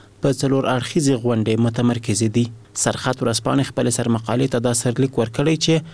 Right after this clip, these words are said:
څلور اړخه، څلور ادرسه او څلور وعدې. په سرمقاله کې راغلي چې پاکستان باید د ملا اختر محمد منصور ډله او حقاني شبکه د سولې خبرو ته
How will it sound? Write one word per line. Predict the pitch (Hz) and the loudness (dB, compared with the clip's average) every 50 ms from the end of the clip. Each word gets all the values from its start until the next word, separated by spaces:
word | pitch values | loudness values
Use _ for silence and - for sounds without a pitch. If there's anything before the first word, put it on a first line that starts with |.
| - - - - - - - | -20 -20 -20 -18 -8 -2 0
څلور | 139 143 156 160 156 - - 147 | 2 4 4 2 2 0 0 -2
اړخه، | 156 160 151 - - 160 156 156 - - - - | -2 -2 -4 -4 -2 -2 0 0 -2 -4 -4 -2
څلور | 139 135 135 147 151 151 - - | 0 2 2 2 2 0 0 -2
ادرسه | 123 117 127 139 156 151 - - 160 151 120 120 | -2 0 0 0 2 2 0 0 0 0 0 0
او | 117 113 113 - | 0 0 0 -2
څلور | 110 113 120 123 117 117 123 | 0 2 2 2 2 2 2
وعدې. | 117 113 113 120 123 110 113 - - - - - - - - | 2 2 2 0 0 0 -2 -4 -12 -20 -20 -20 -20 -12 -6
په | - 120 110 - | -4 -2 -2 0
سرمقاله | 120 113 113 110 113 123 117 123 117 | 0 0 0 -2 0 -2 -2 0 0
کې | - 123 117 | 0 0 0
راغلي | 117 117 135 143 151 143 147 - | 0 0 0 0 0 0 2 0
چې | 156 151 - - - - - - - - - 147 | 0 0 -2 -6 -18 -20 -20 -20 -14 -6 -2 0
پاکستان | 143 135 - - - - 165 165 160 | 0 0 0 -4 -2 0 0 2 2
باید | 147 156 156 139 147 | 2 2 2 2 2
د | 135 139 | 2 2
ملا | 139 139 139 135 | 4 2 2 0
اختر | - - - 135 131 131 | -2 -2 -2 0 0 2
محمد | 117 113 131 135 135 127 131 | 2 2 2 0 2 2 2
منصور | 135 127 120 - - 156 151 139 123 131 | 2 2 0 0 2 2 2 2 2 2
ډله | 151 156 165 165 165 165 - - - - - - 143 143 | 2 2 2 0 0 -2 -6 -14 -20 -16 -8 -2 0 0
او | 123 113 131 | 0 0 -2
حقاني | 117 - 131 135 156 165 156 - | -2 -2 0 0 0 0 0 0
شبکه | 139 131 131 131 - 156 156 143 | -2 -2 -2 -2 -2 -2 -2 0
د | 139 131 - | 0 0 0
سولې | - 175 156 151 - - 139 | 2 2 2 0 0 -2 -2
خبرو | 117 117 113 113 113 | 0 0 0 0 0
ته | 117 | -2